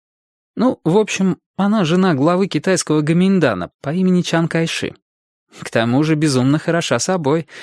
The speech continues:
Училась тут, в Америке. Лучшая подруга миссис Рузвельт. Собирает тысячи зрителей, стоит ей появиться на публике. И вообще, как-то выступала в Конгрессе. И она чуть душу из президента Трумана не вытрясла,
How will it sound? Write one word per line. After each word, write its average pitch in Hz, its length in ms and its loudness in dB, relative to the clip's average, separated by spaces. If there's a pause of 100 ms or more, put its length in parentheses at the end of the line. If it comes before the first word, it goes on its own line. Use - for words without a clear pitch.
(340)
Училась - 400 0
тут, 120 200 -4
в 113 40 2
Америке. 135 720 0 (260)
Лучшая 120 440 -2
подруга 135 400 0
миссис 120 420 0
Рузвельт. 151 640 0 (100)
Собирает 233 500 0
тысячи 208 400 -2
зрителей, 190 520 0
стоит 165 360 -2
ей 147 120 2
появиться 131 480 0
на 127 140 2
публике. 85 720 -6
И - 120 -4
вообще, 226 680 -2 (180)
как-то - 340 -2
выступала 143 520 -2
в - 60 -20
Конгрессе. 120 680 -2 (720)
И 127 100 2
она 143 260 2
чуть 147 460 -2
душу 170 380 0
из 110 100 -4
президента 127 560 -2
Трумана 175 380 0
не 120 180 2
вытрясла, 123 640 -2